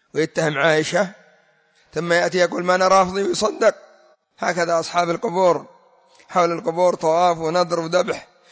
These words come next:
وموالد ودعاء وشد رحال وأعياد موسمية، شهرية، أسبوعية، سنوية، ويأتي يقول لك: "أنا ما عندي هذا".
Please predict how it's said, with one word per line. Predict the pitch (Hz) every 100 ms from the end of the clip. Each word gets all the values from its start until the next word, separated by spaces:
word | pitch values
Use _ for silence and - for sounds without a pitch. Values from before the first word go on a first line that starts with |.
| _
وموالد | - 175 175 180 180 180 160 - _ _ _ 185
ودعاء | 175 180 185 190 180 208 - - _ _ _
وشد | - 190 170
رحال | 185 - 196 196 185 - - _ _ -
وأعياد | 180 160 202 202 185 - - - -
موسمية، | 165 175 190 196 208 202 185 151 - _
شهرية، | - 160 180 208 214 202 180 151 -
أسبوعية، | - 160 170 180 208 208 196 160
سنوية، | - 165 180 196 208 208 190 - _ _ -
ويأتي | 180 202 196
يقول | 196 202
لك: | 196
"أنا | 202 202
ما | 214
عندي | 202 208 220
هذا". | 240 247 208